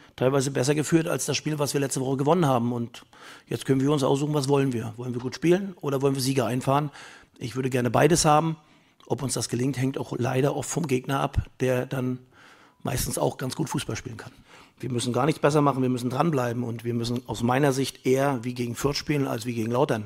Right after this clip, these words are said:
obwohl wir gegen Lautern gewonnen haben. Also, ähm, Ergebnisse haben manchmal nichts mit der Leistung zu tun. Wir, wir müssen an, an unser Leistungslimit kommen, um überhaupt Spiele in der zweiten Liga zu gewinnen. Das bedeutet erst über die Mentalität und Laufbereitschaft, das versuche ich immer wieder zu betonen,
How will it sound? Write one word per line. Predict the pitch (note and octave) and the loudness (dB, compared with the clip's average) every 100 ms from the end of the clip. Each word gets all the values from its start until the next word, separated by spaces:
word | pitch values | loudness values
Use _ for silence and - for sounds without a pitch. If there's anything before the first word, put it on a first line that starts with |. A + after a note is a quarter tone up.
| A2+ - | -10 -12
obwohl | A2 A#2 | -6 -4
wir | A#2 | -2
gegen | A#2 A#2 | -2 -2
Lautern | A#2 A2+ | -4 -4
gewonnen | A2 C3+ B2+ | 0 2 2
haben. | A2 | 0
Also, | A#2+ B2 - - - - - - | 0 0 0 -8 -16 -16 -10 -4
ähm, | B2+ B2 A#2+ A#2 A2+ - _ - | 0 0 0 -4 -10 -16 _ -2
Ergebnisse | B2+ D3 F3 D3 C#3+ | 2 4 4 6 6
haben | C#3+ | 4
manchmal | D3 C3+ C3 | 2 0 0
nichts | - | -2
mit | B2+ | -2
der | A#2 | 2
Leistung | C3 - D3+ | 2 2 -2
zu | C#3 | -2
tun. | D3 D3+ D3 - - - C3 | 2 4 2 -4 -20 -6 4
Wir, | C3 | 4
wir | C3+ | 4
müssen | B2+ C#3+ | 0 2
an, | C3 B2 A#2+ _ - | 2 0 -2 _ -8
an | B2+ B2+ | -4 -2
unser | B2+ B2 | 0 0
Leistungslimit | B2 A#2+ C3 C3 B2 - | 0 -2 -2 -2 -2 0
kommen, | D3+ D3+ | 0 0
um | C3 | 2
überhaupt | A#2+ D#3 - | 4 2 2
Spiele | D3 C#3+ | 0 2
in | |
der | C#3 | 0
zweiten | - C3 B2+ | 2 0 2
Liga | B2+ B2+ | -2 -2
zu | - | 0
gewinnen. | B2 C3+ D3+ C3 | 2 2 2 -2
Das | A2+ | -6
bedeutet | B2 A#2+ A#2 A#2+ | -2 0 0 -2
erst | - B2+ B2+ - - - - - | -2 -2 -2 -8 -20 -20 -20 -6
über | B2+ B2+ | 0 0
die | C3 | 0
Mentalität | C3 B2 B2 A2+ A#2 | -2 -2 -2 0 0
und | A2+ | 0
Laufbereitschaft, | C#3 - C3 C#3+ C#3+ D3 - B2 | -4 -2 0 0 0 -2 -4 -10
das | A2+ | -10
versuche | A#2+ A#2+ A2+ | -6 -4 -2
ich | A#2 | -2
immer | A#2+ | -2
wieder | A2+ A2+ A2+ _ _ | -2 -2 -4 _ _
zu | - A#2 | -4 -4
betonen, | A#2+ C#3+ F3+ | 4 6 6